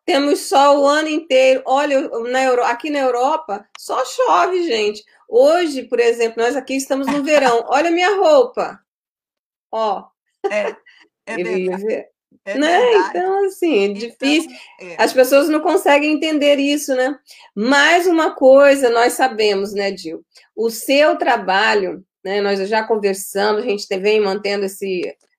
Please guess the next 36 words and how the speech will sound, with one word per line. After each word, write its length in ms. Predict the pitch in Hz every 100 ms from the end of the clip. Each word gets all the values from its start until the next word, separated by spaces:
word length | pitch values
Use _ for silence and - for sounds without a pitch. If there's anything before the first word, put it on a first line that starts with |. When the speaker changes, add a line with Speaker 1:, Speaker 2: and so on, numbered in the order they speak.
| -
Speaker 1:
essa 200 | 165 185
proximidade 1120 | 185 208 208 202 156 170 196 226 220 208 196
e 80 | 190
tudo. 240 | 214 226 - _ -
Nós 200 | 208 240
sabemos 380 | 254 233 277 294
que 60 |
o 40 | 269
seu 220 | 269 262 262 -
trabalho 520 | 226 196 214 240 240
tem 140 | 254
contribuído 720 | 254 247 226 220 247 262 302
muito, 640 | 294 277 277 330 320 - 247
né, 120 | 240
pra 180 | 233 233
fortalecer 720 | 240 233 262 233 226 - 226
a 80 | 226
cultura 480 | 226 220 220 226 214
brasileira 720 | 220 254 214 202 208 214 220 _ _ _
em 180 | 196 208
Chicago, 540 | 214 214 196 196 208 202
nos 160 | 202
Estados 380 | 214 196 190 196
Unidos, 540 | 214 220 196 180 165 170
né? 160 | 185
No 120 | 196 294
exterior, 680 | 285 320 349 285 240 233
na 140 | 220 202
verdade, 500 | 202 196 180 170 170
porque 300 | 208 202 233 233 - -
ele 260 | 220 247
reflete 800 | 320 269 262 233 220 262 285 -
em 140 | 240 240
outros 560 | 254 302 294 285 269
países, 680 | 349 311 285 302 269 202 185
né? 260 | 196 226